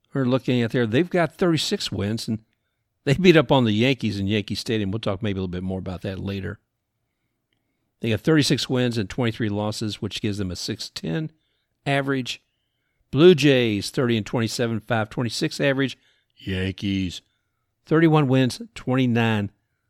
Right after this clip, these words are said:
losses. They're at a five seventeen average. And la-, let's see, that puts them six and a half games back. The Orioles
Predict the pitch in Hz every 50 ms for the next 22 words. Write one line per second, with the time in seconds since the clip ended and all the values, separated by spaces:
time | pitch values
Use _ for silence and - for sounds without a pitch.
0 | _ _ _ - - 117 107 104 104 101 98 - - 104 - - 110 101 98 101
1 | - - - 123 117 110 107 104 - - - 127 113 107 98 92 - - - 120
2 | 117 113 - - - 139 117 110 107 107 107 104 101 - - _ _ _ _ _
3 | _ _ _ _ _ _ _ _ _ _ _ _ _ _ _ _ _ - - 110
4 | 107 104 101 101 98 98 98 98 98 98 95 98 95 98 95 95 92 92 92 -
5 | _ _ _ _ _ _ _ _ _ _ _ _ _ _ _ - - 107 104 113
6 | 117 131 139 - 127 113 - - - 123 113 117 113 - - 107 - - - 117
7 | 113 104 - - - 135 - - 123 104 117 117 110 - - 120 110 107 104 98
8 | 101 98 95 - 117 110 110 107 104 _ _ _ _ _ _ _ _ _ _ _
9 | _ _ _ _ _ _ - 127 - 143 160 165 165 165 165 170 151 - -